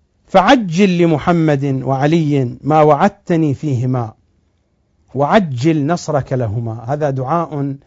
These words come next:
بتعجيل فرج إمام زماننا من لسان إبراهيم.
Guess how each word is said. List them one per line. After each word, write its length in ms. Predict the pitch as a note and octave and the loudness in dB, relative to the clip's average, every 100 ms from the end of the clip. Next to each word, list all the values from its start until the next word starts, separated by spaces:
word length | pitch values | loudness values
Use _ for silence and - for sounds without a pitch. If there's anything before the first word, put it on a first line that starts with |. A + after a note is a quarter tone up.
| _ - | _ -12
بتعجيل 880 | C#3+ E3+ C3+ B2 G3 G#3 F3+ E3 C#3 _ | -6 -4 -4 -4 -4 -4 -2 -4 -6 _
فرج 520 | _ F#3+ A3+ G3+ F3+ | _ 4 6 4 0
إمام 340 | D#3+ F3 E3 D#3 | -4 -2 -2 -2
زماننا 720 | C#3 D3+ D3+ C#3+ C#3+ C#3+ C#3 - _ | -4 -2 -2 -2 -2 -2 -4 -8 _
من 200 | - G#3+ | -4 -2
لسان 440 | A#3+ - G3+ E3 C#3 | -2 0 0 0 -2
إبراهيم. 560 | B2 B2 A2+ G2 A2 | -4 -4 -4 -4 -6